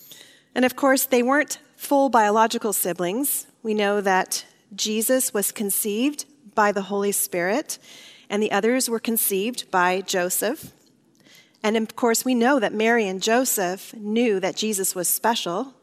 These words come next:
We know that Mary knew. She knew she was a virgin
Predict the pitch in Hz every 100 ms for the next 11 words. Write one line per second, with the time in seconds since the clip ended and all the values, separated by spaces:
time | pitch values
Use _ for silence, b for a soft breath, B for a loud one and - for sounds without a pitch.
0 | _ 208 190 190 202 254 185 190 226 359
1 | 190 175 220 262 - 294 349 226 180 196
2 | 180 180 175 170 175 226 254